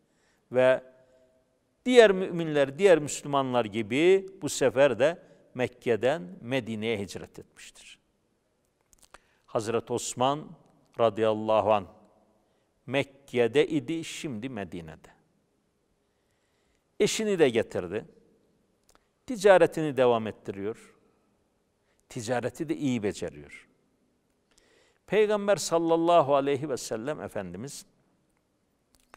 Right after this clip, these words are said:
her Mekkeli muhaciri Medineli bir ensarla kardeş yapmıştı ya.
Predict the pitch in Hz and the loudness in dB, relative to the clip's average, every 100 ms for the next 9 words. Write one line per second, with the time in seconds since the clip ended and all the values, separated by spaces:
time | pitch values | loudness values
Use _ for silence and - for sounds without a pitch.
0 | _ _ _ - 151 170 170 - _ _ | _ _ _ 0 4 4 2 -12 _ _
1 | _ _ _ _ _ _ _ _ _ _ | _ _ _ _ _ _ _ _ _ _
2 | _ _ _ _ _ 127 156 - - 151 | _ _ _ _ _ 0 2 2 -4 4
3 | 156 156 156 139 120 135 131 120 127 147 | 4 4 0 0 6 8 8 4 0 0
4 | 170 - _ _ _ _ _ _ _ - | -4 -14 _ _ _ _ _ _ _ -12
5 | 117 135 120 131 127 127 131 - 127 139 | -4 -2 -2 -2 0 0 0 -4 -4 -2
6 | 139 135 123 117 - 123 120 113 98 - | -2 -2 -4 0 4 4 8 6 4 -4
7 | - _ _ - 120 117 113 - 113 - | -20 _ _ 2 4 4 2 2 0 0
8 | 120 - 254 240 | -6 -10 -6 -6